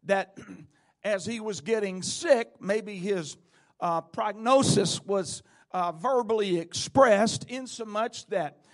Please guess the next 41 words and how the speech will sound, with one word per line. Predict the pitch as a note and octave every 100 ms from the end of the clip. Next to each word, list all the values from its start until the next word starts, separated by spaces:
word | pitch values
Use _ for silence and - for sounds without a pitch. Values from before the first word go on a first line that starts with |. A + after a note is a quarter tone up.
| _ -
Mary | G3 A#3 A3+ G3+
and | F#3
Martha | G3+ A3+ C4 A3 F3+
and | G3 F#3+
those | F#3+ A3+ A#3 F3+
that | G#3+
were | F#3 E3+
close | - G#3+ G#3+
by | - G3+ F#3+
that | E3+ -
loved | A#3+ D4 -
him | F#3 E3+ F#3
began | E3+ E3+ A#3 G#3
to | F3
feel, | - C#4 B3 G3+ G3 A3 - _ _ _
uh, | F#3 F3+ F3+ F3 E3 - _ _
the | E3 G#3 G3+ F#3+ E3+ - _ _
suddenness | - - D4 D4 C4 G#3 G3+ - -
of | G#3 F#3
what's | A3 -
about | G#3+ A#3 G#3+ G#3+
to |
happen. | F#3+ B3 A#3+ G3
He's | A3+ E3+
getting | G3 A3+ G3+
worse | G3+ A#3+ C4 F#3+ A3
every | G3+ F3+
day. | F3 C#4 D#4+ D#3+ - _ _ _ _ _ _ _ -
And | B3+ B3+ B3 A3 A3 A#3
no | D#4 F4+
doubt | D#4 A#3 G#3 A3+ A3+
Lazarus | B3 C4+ D#4 A#3 A#3+ -
could | - A3+
hear | A3 B3+ D4+ A3 G3+
or | B3 - A3 G#3+
overhear, | C4 C#4+ D#4 B3+ G3+ E3+ F#3
or | - G3
maybe | B3+ C#4 A3
he | F#3+ B3+
was | G#3+ F3
just, | F3 A#3+